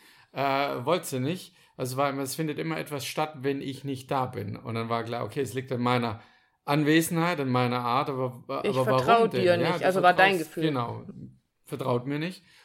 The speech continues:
Speaker 1: und war damit für mich so diese, diese Verbindung verletzt. Dieses, ich ver-, ich vertraue meinem Partner, ich weiß, was sie tut, auch wenn ich nicht da bin. Das hat für mich aber nichts mit Kontrollieren zu tun, sondern einfach nur zu
Speaker 2: Genau.
Speaker 1: sagen,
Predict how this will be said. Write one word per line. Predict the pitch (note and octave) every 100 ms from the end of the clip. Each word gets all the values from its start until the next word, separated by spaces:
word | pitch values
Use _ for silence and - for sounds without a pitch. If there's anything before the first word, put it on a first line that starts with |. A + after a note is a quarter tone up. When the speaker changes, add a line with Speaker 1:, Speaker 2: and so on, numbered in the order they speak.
| _ -
Speaker 1:
und | C#3 C3+
war | B2 B2
damit | C3 C3 C#3
für | - C3
mich | C#3 E3 _ _ _
so | - B2+
diese, | C3+ C#3+ D3 C#3+ _ _ _ -
diese | C3 B2+
Verbindung | C3+ F#3 G3+ E3 A2+ A2
verletzt. | B2+ A#2 -
Dieses, | C3 B2+ B2+
ich | A#2+ -
ver-, | C#3+ C3+ - D#3
ich | D3+ -
vertraue | C#3+ C3 B2+ F3 G3
meinem | F3+ D3 C3+ C#3 D#3+ E3+
Partner, | - C3 - D#3
ich | B2 A2
weiß, | B2 E3+ F#3
was | C#3 B2
sie | B2+
tut, | - E3 C#4
auch | C#3+ A#2
wenn | B2+
ich | C3
nicht | E3 -
da | F3+
bin. | D#3+ C#3+
Das | A#2
hat | B2 - - _ -
für | C3
mich | C#3+
aber | C#3+
nichts | C#3 C3+
mit | C3
Kontrollieren | - B2+ A#2+ A#2 A2 A2+ C#3
zu | C#3+ E3
tun, | D#3+ E3
sondern | C#3+ C#3 D3
einfach | D3
nur | D#3 -
zu |
Speaker 2:
Genau. | D3+
Speaker 1:
sagen, | C3